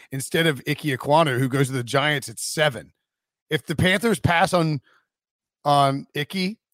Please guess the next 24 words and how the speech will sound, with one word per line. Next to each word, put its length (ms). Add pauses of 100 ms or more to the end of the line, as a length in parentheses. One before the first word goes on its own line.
and 160
take 220
Charles 300
Cross 540
out 80
of 60
Mississippi 300
State, 300 (580)
like, 220
th-, 360 (120)
you 120
might 120
not 160
never, 180
you 120
might 120
never 140
see 140
a 60
Panthers 320
fan 200
in 80
Raleigh 320
again. 280